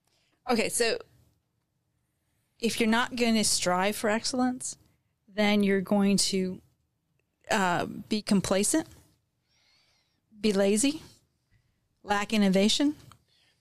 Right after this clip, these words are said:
These are what make, makes our, our culture what it is, is I can't even imagine to be in a culture where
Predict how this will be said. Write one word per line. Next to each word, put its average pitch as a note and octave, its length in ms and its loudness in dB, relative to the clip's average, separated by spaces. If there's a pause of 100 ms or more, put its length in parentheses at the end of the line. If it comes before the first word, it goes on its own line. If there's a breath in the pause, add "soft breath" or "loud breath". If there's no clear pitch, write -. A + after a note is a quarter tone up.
(100)
These C4 200 2
are D#4 80 4
what A#3 100 2
make, A3+ 320 -2
makes G#3+ 380 2
our, F#3 240 0 (100)
our F#3+ 140 0
culture G#3 540 -2
what F3+ 180 -4
it E3+ 140 -6
is, F#3+ 520 -4 (480)
is F3+ 480 2 (320)
I - 100 -2
can't B3 260 2
even G3 200 2
imagine F#3 680 0 (560)
to F#3 600 2 (1080)
be A3 200 0
in G#3 80 4
a G3 60 2
culture G3+ 440 0
where F3+ 380 2